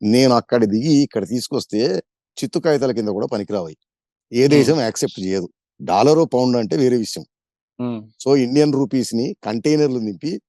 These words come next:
Speaker 1: షిప్పులో వేసి షిప్పులో దుబాయ్కో లండన్కో తీసుకొస్తే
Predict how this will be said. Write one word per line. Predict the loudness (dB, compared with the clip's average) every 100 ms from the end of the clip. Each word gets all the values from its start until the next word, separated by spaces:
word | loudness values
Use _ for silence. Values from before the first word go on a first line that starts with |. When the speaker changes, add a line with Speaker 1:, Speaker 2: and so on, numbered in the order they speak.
| _
Speaker 1:
షిప్పులో | -12 -6 -4 2 4
వేసి | 4 2 0 -4 -6 -6
షిప్పులో | -8 -4 0 0
దుబాయ్కో | 0 0 0 0 -2 -4 -4 -6 _ _ -10
లండన్కో | -4 -2 -2 -2 -4
తీసుకొస్తే | -6 -10 -10 -12 -4 0 0